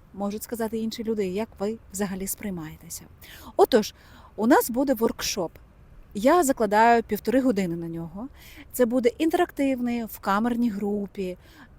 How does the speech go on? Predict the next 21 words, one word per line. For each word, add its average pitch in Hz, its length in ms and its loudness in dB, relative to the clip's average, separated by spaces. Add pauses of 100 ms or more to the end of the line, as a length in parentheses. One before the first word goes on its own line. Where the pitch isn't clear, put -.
(400)
по-домашньому, 202 720 4 (500)
<laughs> - 500 -8
без 294 320 4
пафосу, - 720 2 (360)
без, 233 500 6
е, 220 420 2
мільйонних 254 640 6
годин 226 460 2
лекцій, 190 580 -4 (360)
де 233 320 4
основна 240 680 2 (100)
маса 208 400 2
уваги 285 340 4
буде 208 260 2
зосереджена 226 520 0
на 202 60 -2
тому, 359 260 -2
щоб 226 220 -4
ви 202 280 2
могли 226 440 2 (240)
проявитися 233 1200 -2